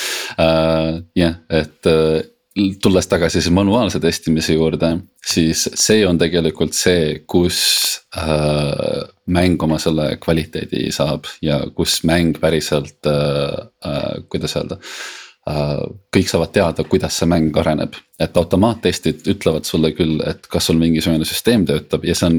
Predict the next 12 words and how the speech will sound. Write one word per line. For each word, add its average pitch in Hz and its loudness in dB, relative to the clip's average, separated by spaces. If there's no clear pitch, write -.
väga 87 0
hea 85 0
selline 80 -2
first - 0
line 92 2
of - -4
defense, 104 0
aga 80 2
lõppkokkuvõttes 80 0
jällegi 78 0
kogemuspõhine, 82 0
et, 78 -2